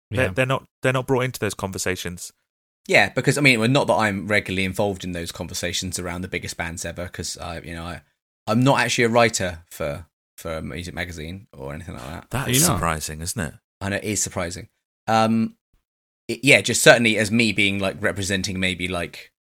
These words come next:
Speaker 3: the, the everyman, let's say.
Speaker 1: God help us.
Speaker 3: Uh,
Speaker 2: Imagine.
Speaker 3: then, yeah, like,
Speaker 2: Imagine.
Speaker 3: they've,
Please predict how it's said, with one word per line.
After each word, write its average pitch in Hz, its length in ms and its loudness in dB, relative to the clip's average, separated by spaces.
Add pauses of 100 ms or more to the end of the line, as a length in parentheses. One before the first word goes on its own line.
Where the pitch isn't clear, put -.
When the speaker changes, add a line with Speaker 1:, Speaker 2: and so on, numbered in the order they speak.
(500)
Speaker 3:
the, 90 440 -4 (260)
the 98 140 0
everyman, 87 640 -6
let's 90 180 -8
say. 80 440 -6
Speaker 1:
God 76 240 -4
help - 280 -6
us. 98 140 2
Speaker 3:
Uh, 98 240 2 (440)
Speaker 2:
Imagine. 107 300 0
Speaker 3:
then, 107 400 4
yeah, 131 140 8
like, 120 280 6
Speaker 2:
Imagine. 98 60 2
Speaker 3:
they've, 117 200 6